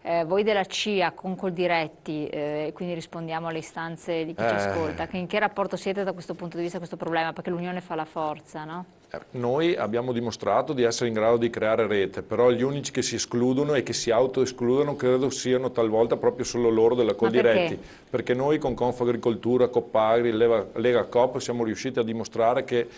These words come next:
Speaker 2: di aggregare, di
Speaker 1: Fate
Speaker 2: mostrare
Speaker 1: fronte
Speaker 2: cosa vuol dire
Speaker 1: comune.
Speaker 2: fare rete con Agri Insieme,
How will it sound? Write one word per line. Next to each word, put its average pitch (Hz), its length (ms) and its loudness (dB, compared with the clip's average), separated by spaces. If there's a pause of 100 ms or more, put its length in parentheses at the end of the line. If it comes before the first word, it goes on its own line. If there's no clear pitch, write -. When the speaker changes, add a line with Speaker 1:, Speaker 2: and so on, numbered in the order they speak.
(120)
Speaker 2:
di 113 120 2
aggregare, 127 640 4
di 123 200 0
Speaker 1:
Fate 127 100 -4
Speaker 2:
mostrare 127 460 4
Speaker 1:
fronte 190 80 2
Speaker 2:
cosa 156 160 6
vuol 160 160 6
dire 151 200 4
Speaker 1:
comune. 147 120 0
Speaker 2:
fare 135 200 6
rete 131 320 4
con 127 180 -2
Agri 127 220 0
Insieme, 117 560 0